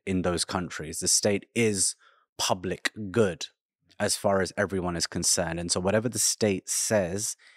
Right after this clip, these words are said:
is what public good is. And that sometimes might be okay in terms of what Islam has to say. Quite often it's not. Uh,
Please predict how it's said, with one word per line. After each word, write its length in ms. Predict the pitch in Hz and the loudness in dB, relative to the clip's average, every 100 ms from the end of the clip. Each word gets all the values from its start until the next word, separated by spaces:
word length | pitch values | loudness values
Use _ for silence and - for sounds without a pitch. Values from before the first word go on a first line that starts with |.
| _ _ | _ _
is 280 | 117 113 87 | 2 2 2
what 180 | - - | -2 0
public 380 | 101 87 - - | -4 -2 -6 -2
good 240 | 92 - | -2 -2
is. 380 | - 95 80 - - - - | -2 -2 0 -4 -4 -18 -6
And 160 | 101 98 | -2 2
that 180 | 101 - | 2 0
sometimes 840 | - 101 101 - 98 92 87 87 | 0 0 0 0 0 0 -2 -2
might 340 | 92 90 90 87 _ _ - | 0 0 0 -6 _ _ -4
be 180 | 98 92 | -2 0
okay 520 | 101 92 - 113 135 | 0 -2 -2 0 2
in 220 | 135 113 113 | 2 2 2
terms 360 | - 110 104 | 2 2 2
of 100 | 98 | 2
what 120 | 95 - | 0 0
Islam 380 | 90 - 101 | 0 2 0
has 180 | 98 107 | 0 -4
to 80 | 98 | -2
say. 320 | - - 131 - - - _ | 2 4 2 -4 -20 -20 _
Quite 280 | - 110 - | 0 0 0
often 300 | 110 - 107 | -6 -2 -2
it's 260 | 110 - | 0 0
not. 320 | 113 113 90 - _ - - - - - _ - | 2 2 0 -10 _ -20 -20 -20 -20 -20 _ 0
Uh, 320 | 107 101 | 2 2